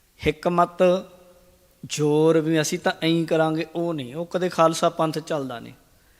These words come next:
ਖਾਲਸਾ ਪੰਥ ਦੋ ਚੀਜ਼ਾਂ ਦੇ ਖਿਲਾਫ ਹੈ, ਇਹ ਪੱਕੀ ਪੱਲੇ ਬੰਨ੍ਹ ਲਿਓ ਗੱਲ।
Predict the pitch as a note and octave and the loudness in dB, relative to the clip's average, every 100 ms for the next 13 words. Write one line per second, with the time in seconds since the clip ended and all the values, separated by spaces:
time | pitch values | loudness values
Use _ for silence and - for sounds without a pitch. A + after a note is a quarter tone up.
0 | _ _ _ _ - D3+ E3+ F#3+ F#3+ F#3 | _ _ _ _ 8 10 10 8 6 6
1 | F#3+ F#3+ E3+ C3+ E3 E3+ F3 D#3 D#3+ D3+ | 0 0 -6 -4 -2 -2 -4 -4 -4 -4
2 | C#3+ C3+ B2 B2 A#2 - _ _ _ _ | -4 -6 -6 -10 -16 -20 _ _ _ _
3 | _ _ _ _ _ _ _ - G3+ E3+ | _ _ _ _ _ _ _ -10 -8 -10
4 | - - - - B3+ B3 G#3+ G3 D3 C#3 | -12 -14 -12 -4 -2 0 -2 -2 -2 -2
5 | E3+ F3 C#3+ | -2 -2 -4